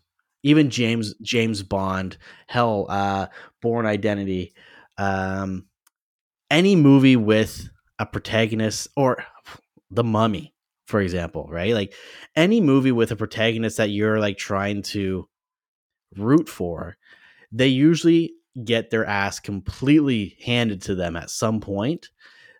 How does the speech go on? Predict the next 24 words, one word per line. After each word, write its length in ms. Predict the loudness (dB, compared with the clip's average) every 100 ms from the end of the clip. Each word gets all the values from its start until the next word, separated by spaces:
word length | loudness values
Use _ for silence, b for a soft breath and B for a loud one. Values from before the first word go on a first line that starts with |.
| b
Then 300 | 2 2 2
they 160 | 2 2
have 180 | -2
to 100 | -4
kind 220 | -2 0 0
of 140 | 0
either 400 | 0 2 0 -2 b b b b b b b _ _ _ _ -2
overcome 720 | 2 4 2 -2 -2 0 0
that 400 | 2 0 0 -2 -6
or 500 | -6 -4 -2 -4 -6 -2
go 100 | 0
back 220 | 0 -2
to 80 | -6
the 80 | -4
drawing 260 | -2 -2
board, 300 | -2 -2 -4 -8
train 300 | -4 -2 0
more 380 | -2 -2 -2 -4 -10 _ _ _ -10
to 420 | -4 -2 -2 -6 -10 _ _
be 140 | -4 -2
able 180 | -4
to 400 | -6 -4 -2 -4
defeat 440 | -4 -8 -8 -10 -6
whoever 540 | -4 -4 -4 -6 -8